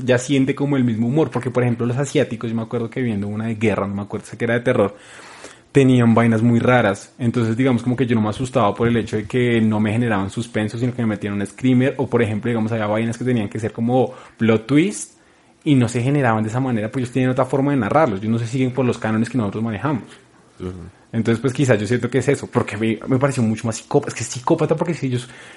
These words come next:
Speaker 1: la, el juego de la violencia asiático es más denso. Ellos como que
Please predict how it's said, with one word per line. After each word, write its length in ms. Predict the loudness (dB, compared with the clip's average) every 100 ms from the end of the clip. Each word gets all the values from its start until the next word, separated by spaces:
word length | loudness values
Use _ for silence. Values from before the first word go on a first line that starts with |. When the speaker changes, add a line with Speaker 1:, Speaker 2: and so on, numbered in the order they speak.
| -8
Speaker 1:
la, 240 | 0 0 2
el 160 | 0
juego 260 | 2 4 4
de 60 |
la 80 | 4
violencia 640 | 4 4 6 4 2 0
asiático 520 | 0 2 0 -2 -4 0
es 60 |
más 260 | 0 -4 -2
denso. 680 | 0 0 0 -2 -2 -4 -10 -20 -20 -20 -20 -20 _
Ellos 320 | -6 -4 -4
como 240 | -4 -6 -6
que 160 | -4